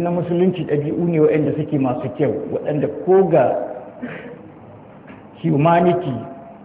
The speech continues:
zaman ka ɗan adam, idan ka dube su za ka tabbatar da cewa ɗabi'u ne na girma,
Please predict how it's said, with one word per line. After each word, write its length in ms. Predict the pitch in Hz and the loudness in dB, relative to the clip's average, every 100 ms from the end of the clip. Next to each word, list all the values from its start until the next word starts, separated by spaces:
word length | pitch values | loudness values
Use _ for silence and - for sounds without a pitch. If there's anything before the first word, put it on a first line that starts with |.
| - - - 123 | -20 -20 -14 -2
zaman 400 | 147 170 175 175 | 2 4 4 2
ka 160 | 165 - | -2 -2
ɗan 160 | 156 156 | -2 0
adam, 300 | 175 160 139 - - - - - - - - - - - - | 2 2 2 0 -6 -12 -16 -20 -20 -20 -20 -20 -20 -16 -6
idan 300 | 135 156 165 | 0 2 2
ka 80 | 175 | 2
dube 340 | 165 151 160 160 | 2 2 2 2
su 80 | 135 | 4
za 140 | 156 156 | 4 4
ka 60 | 139 | 2
tabbatar 480 | 147 147 151 165 | 0 2 2 2
da 80 | 156 - | 0 0
cewa 240 | 151 143 139 - - - - - - | 2 4 4 2 -2 -8 -12 -16 -4
ɗabi'u 420 | 147 139 143 175 170 | -2 0 0 2 4
ne 140 | 143 | 4
na 120 | 135 147 | 4 4
girma, 480 | 151 147 - - | 4 4 4 4